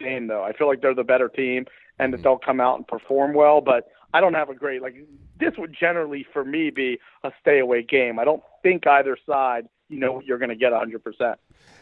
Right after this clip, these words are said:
Speaker 2: Right. I was, I was ready to disagree with you. I'm picking Wisconsin to win, too, and not with a lot of confidence. This is a sad version. This is the bizarro version of the Orange Bowl. Both teams had high expectations.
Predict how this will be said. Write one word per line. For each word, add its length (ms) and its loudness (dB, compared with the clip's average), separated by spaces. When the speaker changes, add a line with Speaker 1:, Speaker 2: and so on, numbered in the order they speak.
Speaker 2:
Right. 380 -2
I 100 -2
was, 480 -2
I 60 -8
was 160 -2
ready 200 0
to 60 -6
disagree 420 -2
with 140 -4
you. 120 -6
I'm 80 -8
picking 260 -6
Wisconsin 640 -6
to 80 -4
win, 260 -4
too, 380 -4
and 400 -10
not 220 -4
with 180 -8
a 20 -6
lot 220 -4
of 80 -12
confidence. 580 -6
This 220 -8
is 120 -6
a 60 -6
sad 420 -2
version. 340 -4
This 180 -6
is 80 -8
the 120 -6
bizarro 640 -2
version 320 -6
of 140 -12
the 80 -10
Orange 320 -8
Bowl. 260 -2
Both 200 2
teams 180 2
had 160 2
high 180 -2
expectations. 960 -8